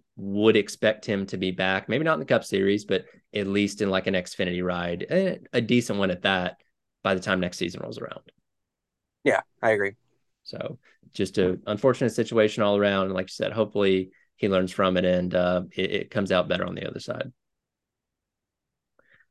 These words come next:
Speaker 1: A piece of silly season news that
Speaker 2: Mm-hmm.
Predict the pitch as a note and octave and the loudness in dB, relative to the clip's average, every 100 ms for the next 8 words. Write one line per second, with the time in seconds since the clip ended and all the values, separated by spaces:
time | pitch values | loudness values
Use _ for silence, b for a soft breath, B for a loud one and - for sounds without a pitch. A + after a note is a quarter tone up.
0 | _ F#2+ F#2 C#3 C3 B2+ C#3 B2+ B2+ C3+ | _ -2 2 2 0 0 4 4 4 2
1 | A#2+ A#2+ A#2 A#2+ B2 A2+ - G#2+ G2+ A2 | 2 2 2 4 2 2 4 6 6 2
2 | A2 - _ _ | -2 -8 _ _